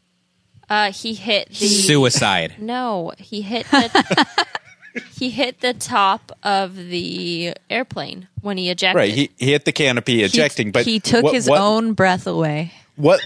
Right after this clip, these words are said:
Speaker 4: what led to that incident?
Speaker 1: Oh, the, um,
Speaker 2: Literally a fucking nothing accident.
Speaker 1: No, the, um,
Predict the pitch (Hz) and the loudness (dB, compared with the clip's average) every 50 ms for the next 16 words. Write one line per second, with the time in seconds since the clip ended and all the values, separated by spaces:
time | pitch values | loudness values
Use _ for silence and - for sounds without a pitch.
0 | - 151 165 165 160 143 131 139 135 135 127 120 - 139 123 110 123 110 104 107 | 2 4 4 2 2 2 2 2 2 2 0 0 2 2 4 4 4 4 6 4
1 | 113 110 107 - - 98 - 67 62 - _ _ _ _ _ _ - 214 214 208 | 4 2 2 0 0 0 0 -2 -6 -8 _ _ _ _ _ _ -4 -2 0 2
2 | 202 196 139 185 - 208 214 220 214 208 156 120 208 214 220 220 214 208 196 190 | 2 0 -2 -2 0 2 2 4 4 2 2 2 2 2 2 2 0 0 0 -2
3 | 180 180 185 196 - _ _ _ - - _ _ - - - 156 147 160 170 175 | -4 -6 -8 -12 -14 _ _ _ -18 -18 _ _ -20 -8 -2 2 2 4 4 4
4 | 175 175 175 170 170 160 160 156 - 127 123 - - 147 135 - - 117 113 113 | 4 2 2 2 2 2 0 2 0 -2 -2 0 0 -2 0 2 0 0 0 0
5 | 110 117 - - 123 120 117 110 107 - - 110 110 104 101 98 92 - - - | -2 -2 -2 0 0 2 2 2 2 0 -2 -2 0 0 0 0 -2 -2 -6 -8
6 | 92 82 78 73 73 - 233 254 247 247 240 226 220 185 - 220 233 240 226 226 | -8 -8 -10 -10 -10 -8 -4 -2 0 0 0 -2 -2 -6 -8 -8 -8 -6 -4 -4
7 | 220 208 - 76 - 220 220 214 202 196 180 | -2 -2 -2 -2 -2 -2 -2 -2 -4 -6 -8